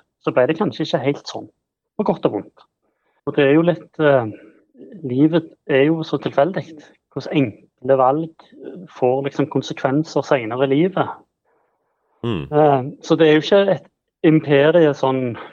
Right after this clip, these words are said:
Speaker 1: et stort imperie skal bygges, det, det er mer, eh, livet generelt, tenker jeg.
Speaker 2: Ja,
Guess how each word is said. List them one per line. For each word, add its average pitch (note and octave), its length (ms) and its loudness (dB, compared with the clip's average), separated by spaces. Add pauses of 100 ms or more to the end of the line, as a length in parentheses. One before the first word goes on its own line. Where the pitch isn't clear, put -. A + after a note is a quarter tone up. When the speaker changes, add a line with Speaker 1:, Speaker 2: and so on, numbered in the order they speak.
(1000)
Speaker 1:
et C#3 100 -16
stort - 300 -4
imperie C#3 400 0
skal D#3+ 160 -4
bygges, B2+ 420 -4
det, C3 220 -2
det C#3 100 -2
er C3 60 0
mer, C#3+ 320 0 (320)
eh, D#3 320 -12
livet C#3 420 -2
generelt, B2+ 480 -4
tenker B2 320 -4
jeg. A2 80 -20 (800)
Speaker 2:
Ja, E2+ 220 -2